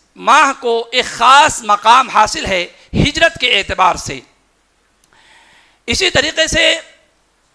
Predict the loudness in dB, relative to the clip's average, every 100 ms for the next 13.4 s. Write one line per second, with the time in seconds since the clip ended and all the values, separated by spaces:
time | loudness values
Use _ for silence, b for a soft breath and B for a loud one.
0 | _ _ 0 2 4 2 -2 -6 -4 0
1 | 0 0 0 0 0 -2 -2 -2 -2 -2
2 | -2 -2 -8 _ _ _ _ _ _ _
3 | _ _ _ _ _ _ _ _ _ 0
4 | 4 4 4 -2 -12 _ _ _ _ -6
5 | -4 -4 -6 -6 -6 -6 2 2 4 2
6 | 2 -2 0 -2 -2 -14 _ _ _ _
7 | _ _ -10 -2 2 2 -2 -8 _ _
8 | _ _ _ _ _ _ _ -6 -6 -4
9 | 0 2 2 0 -6 _ _ _ _ _
10 | _ _ 0 0 0 -2 -2 -10 _ _
11 | _ _ _ _ _ _ _ _ _ _
12 | _ _ _ 0 4 4 4 2 -2 0
13 | 0 0 -2